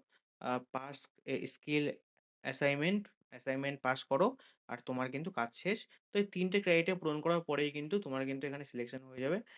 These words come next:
তো এরকম কিন্তু মার্কেটে অনেক, আ, ওয়েবসাইট আছে যেখানে তুমি কাজ করতে পারো। তো আউটার হলো এর মধ্যে এমন একটা প্ল্যাটফর্ম যার মধ্যে তুমি, আ,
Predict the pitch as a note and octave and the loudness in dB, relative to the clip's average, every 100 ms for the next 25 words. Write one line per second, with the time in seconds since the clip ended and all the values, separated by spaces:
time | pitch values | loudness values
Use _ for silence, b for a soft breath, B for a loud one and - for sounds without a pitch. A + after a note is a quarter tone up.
0 | B _ - E3 E3 E3 - _ _ _ | B _ 0 4 6 4 -2 _ _ _
1 | E3+ G3 A3 G#3+ G3+ F#3+ D#3+ F3 F3 C#3 | 0 4 4 4 4 6 4 2 0 0
2 | C#3 D#3+ E3 - D3+ - _ C3 B2+ C3 | 2 2 0 -2 -6 -6 _ 0 0 2
3 | C3+ - D#3 C#3+ D3 C3 C#3 C#3 C#3+ C3+ | 0 2 2 2 -2 -4 -4 -4 -2 -2
4 | C3+ E3 - C#3 F3 A3+ - C3 - - | -2 -6 -8 -4 -4 -6 -8 -8 -8 2
5 | C3+ D3 G#3 G3+ F#3 F#3+ G3 - D3+ E3 | 2 2 0 2 4 2 0 0 2 2
6 | D#3 D3+ F3 C#3 C3+ D3+ D#3 E3+ D3+ D3+ | 0 -2 0 0 0 -4 -4 -6 -2 -4
7 | - B3 D3 C3+ D3 D3+ D3 E3+ C4+ B | -2 0 2 0 0 -6 -6 -4 -6 B
8 | B B _ B2 A#2+ | B B _ -18 -18